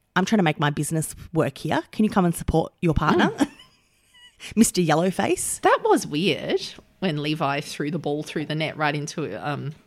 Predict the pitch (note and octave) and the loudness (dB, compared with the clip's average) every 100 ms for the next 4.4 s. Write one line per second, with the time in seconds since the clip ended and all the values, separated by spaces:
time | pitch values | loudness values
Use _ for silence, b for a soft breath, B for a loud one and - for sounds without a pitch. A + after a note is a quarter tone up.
0 | _ - D#3 C#3+ D3 - G#3 G3 G#2+ F#3 | _ -4 -2 -2 -4 -6 -2 -2 -2 -4
1 | - E3+ C#3 E2+ - - - - _ G3+ | -4 -4 -6 -6 -6 -8 -14 -20 _ 0
2 | D#3+ E3 - D4+ C4 - - D#3+ - D3 | 2 2 2 2 4 2 0 -2 -2 -4
3 | D3 - F#3 F3+ D3+ - - C#3+ C4+ - | -4 -2 2 4 2 -2 -4 -2 -2 -2
4 | E3 D#3+ - | 0 0 -2